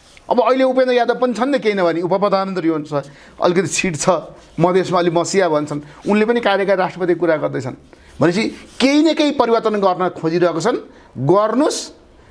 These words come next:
चाहे बालेन हुन सक्छन् कार्यकारी राष्ट्रपति,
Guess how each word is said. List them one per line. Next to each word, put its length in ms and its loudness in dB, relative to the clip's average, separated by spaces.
चाहे 260 2
बालेन 480 0
हुन 180 0
सक्छन् 300 -4
कार्यकारी 380 2
राष्ट्रपति, 640 -6